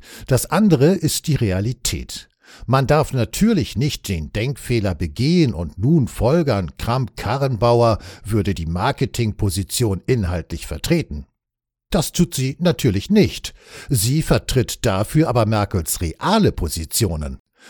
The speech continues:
Doch darin unterscheidet sie sich auch nur graduell von den Kandidaten Merz und Spahn.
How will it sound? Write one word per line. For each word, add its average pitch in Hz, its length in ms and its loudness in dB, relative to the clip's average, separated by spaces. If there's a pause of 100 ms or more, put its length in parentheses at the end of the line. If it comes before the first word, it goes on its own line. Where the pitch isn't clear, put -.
(220)
Doch 147 220 4
darin 196 480 4
unterscheidet 165 720 0
sie 160 100 2
sich 131 260 -4
auch 120 220 -2
nur 127 220 2
graduell 131 680 0
von 98 240 -2
den 95 220 -2
Kandidaten 101 680 -2
Merz 95 500 -2
und 110 180 -4
Spahn. - 440 -4